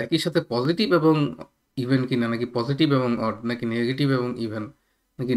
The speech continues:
নেগেটিভ এবং অড, সেইটা আমরা কিভাবে বের করব? তো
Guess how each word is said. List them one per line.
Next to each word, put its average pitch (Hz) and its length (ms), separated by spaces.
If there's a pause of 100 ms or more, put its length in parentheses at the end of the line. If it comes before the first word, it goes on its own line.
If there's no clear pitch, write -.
নেগেটিভ 131 280 (100)
এবং 117 120 (160)
অড, 95 120 (520)
সেইটা 147 280
আমরা 139 180
কিভাবে 110 340
বের 98 180
করব? 101 160 (1120)
তো 139 60